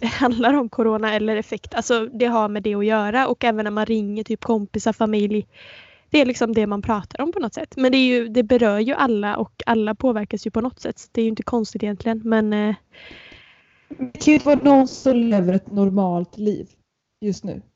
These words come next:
Speaker 2: Av dem man känner eller av er som lyssnar på den här podden eller, alltså, alla lever ett konstigt liv.
Speaker 1: Mm.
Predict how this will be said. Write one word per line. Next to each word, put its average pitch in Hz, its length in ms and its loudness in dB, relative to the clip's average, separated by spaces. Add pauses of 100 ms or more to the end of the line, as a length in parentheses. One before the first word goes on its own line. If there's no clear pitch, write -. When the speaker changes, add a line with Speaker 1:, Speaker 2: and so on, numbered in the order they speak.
Speaker 2:
Av 202 320 2
dem 180 280 0
man 175 320 -4
känner 180 640 -2
eller 180 220 0
av 180 200 -2
er 190 140 2
som 180 180 -6
lyssnar 190 360 -4
på 190 140 -6
den 190 60 -2
här 175 80 0
podden 175 540 -2
eller, 175 300 0 (1200)
alltså, 220 240 0
alla 220 400 4
lever 202 220 -2
ett - 140 -8
konstigt 190 680 -4
liv. 214 300 -4 (580)
Speaker 1:
Mm. 233 260 0